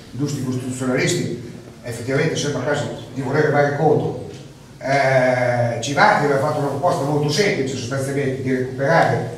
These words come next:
praticamente il Mattarellum e poi, eh, poi andare a votare, anche perché non dimentichiamoci mai che questo Parlamento è, è, va avanti perché c'è una continuità degli organi costituzionali, ma la legge elettorale con cui è stato eletto è stato dichiarato incostituzionale.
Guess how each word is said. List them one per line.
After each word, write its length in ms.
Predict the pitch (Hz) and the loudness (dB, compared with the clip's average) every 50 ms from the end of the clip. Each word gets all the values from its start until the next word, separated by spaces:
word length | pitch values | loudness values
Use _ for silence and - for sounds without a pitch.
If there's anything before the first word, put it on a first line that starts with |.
| - - - | -14 -12 -10
praticamente 460 | 110 110 120 120 131 147 156 151 147 | -10 -8 -6 -4 -2 0 0 0 0
il 80 | 131 | 0
Mattarellum 880 | 127 139 135 - - 135 139 131 120 120 - - - - - - - - - - - - - - - - | 0 0 0 2 2 2 2 2 2 2 2 0 0 0 -2 -4 -8 -10 -12 -14 -16 -18 -20 -20 -14 -6
e 160 | - 175 175 | -4 -4 0
poi, 460 | - 147 135 143 147 - 175 170 143 | 2 2 4 4 4 4 4 4 4
eh, 500 | - 123 123 117 117 - 107 110 - - | 4 4 2 2 0 0 -2 -2 -4 -4
poi 160 | - 156 151 - | 0 0 0 2
andare 240 | 151 156 151 131 | 4 4 4 4
a 20 | 131 | 4
votare, 480 | 127 - - 190 180 - - - 147 | 2 4 4 6 6 6 6 4 4
anche 160 | 160 156 147 147 | 4 4 2 0
perché 640 | - 143 139 - 151 135 123 - - - - - - - - - - | 0 0 0 2 2 2 2 0 -4 -6 -10 -12 -14 -16 -18 -12 -4
non 120 | 143 147 | -4 -2
dimentichiamoci 680 | 143 143 147 147 143 147 - - - - - - - - | 0 2 2 2 2 2 2 4 4 4 4 2 0 2
mai 220 | - 131 135 - | 2 2 2 2
che 80 | 120 113 | 0 -2
questo 240 | - 135 - - 110 | -4 -4 -6 -4 -2
Parlamento 680 | 127 127 127 151 147 117 117 127 123 117 117 110 107 | -2 -2 0 0 0 0 0 -2 -2 -2 -2 -4 -4
è, 480 | - - - - - 123 117 - - | -4 -6 -8 -8 -8 -8 -8 -8 -8
è, 480 | 120 131 151 160 156 147 - - - - - - - - - - - - - - - - - - - | -4 -2 2 2 2 2 0 -2 -6 -8 -10 -14 -16 -18 -20 -20 -20 -20 -20 -20 -20 -20 -20 -18 -2
va 240 | - 127 127 120 - | 0 2 4 4 6
avanti 480 | - 214 240 240 240 - 160 135 123 | 8 8 8 8 4 2 0 -2 -2
perché 220 | - 135 127 127 - | -2 -2 -4 -4 -2
c'è 140 | - 151 | -2 -2
una 100 | 151 143 | 0 0
continuità 720 | 143 143 139 135 131 135 135 131 123 120 - 156 139 127 123 | -2 -2 -2 -2 -2 -2 -2 0 0 2 4 6 6 6 4
degli 180 | - 120 117 | 2 0 0
organi 340 | 147 147 139 127 127 123 123 127 | 2 2 4 4 2 0 0 -2
costituzionali, 680 | 135 127 127 135 135 127 - 151 165 160 - - - - - - - - | -2 -4 -4 -4 -6 -4 0 2 4 4 4 4 2 -2 -4 -8 -10 -4
ma 120 | - 151 | 0 2
la 80 | 151 147 | 4 4
legge 220 | 147 190 202 - | 4 4 4 2
elettorale 440 | 156 156 147 - - - 143 135 - | 2 0 0 0 2 4 4 4 4
con 160 | 139 139 131 | 2 0 -2
cui 100 | - 160 | -2 -2
è 40 | 147 | -2
stato 220 | 147 156 160 - 175 | -2 -2 -2 0 0
eletto 260 | - - - - - | 0 0 0 0 -2
è 40 | 131 | -4
stato 160 | - - 123 117 | -4 -6 -6 -6
dichiarato 320 | 117 120 - - - - | -4 0 2 4 4 4
incostituzionale. 1120 | - 135 131 135 131 - - - - - - - - 180 190 175 - - - - - - | 4 2 2 0 0 -2 -2 -2 -2 -2 0 0 4 4 6 6 6 4 2 0 -2 -4